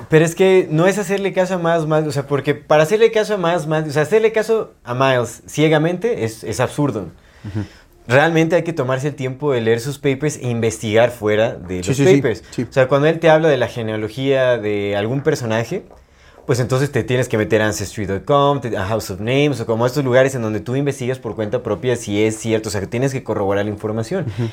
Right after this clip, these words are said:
Speaker 1: Y cuando te das cuenta de que todas estas familias son criptojudías,
Speaker 2: Sí, sí.
Speaker 1: que realmente todo apunta hacia los ne-, neofenicios, entonces dices, "No mames, o sea, es cierto, güey".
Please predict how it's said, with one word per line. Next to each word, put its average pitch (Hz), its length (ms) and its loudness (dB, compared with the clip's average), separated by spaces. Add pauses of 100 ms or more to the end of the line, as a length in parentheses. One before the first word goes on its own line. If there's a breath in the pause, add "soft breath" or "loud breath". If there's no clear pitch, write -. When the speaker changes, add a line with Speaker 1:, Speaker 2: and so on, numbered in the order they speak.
Speaker 1:
Y 113 120 -6
cuando 117 240 0
te 127 80 4
das 170 160 4
cuenta 185 260 0
de - 80 2
que - 100 -6
todas 160 180 2
estas 165 120 -8
familias 139 300 -2
son 131 120 -6
criptojudías, 107 840 -4 (400)
Speaker 2:
Sí, 151 100 2
sí. 165 140 0
Speaker 1:
que 110 180 0
realmente 151 380 2
todo 139 160 6
apunta 131 360 -2
hacia 104 160 -2
los 95 140 -4
ne-, 95 180 -6
neofenicios, 107 560 -4
entonces 110 360 -2
dices, 101 140 -6
"No 113 160 -2
mames, 147 200 2
o 131 40 2
sea, 117 220 -2
es 110 140 -6
cierto, 180 380 2
güey". 101 100 -4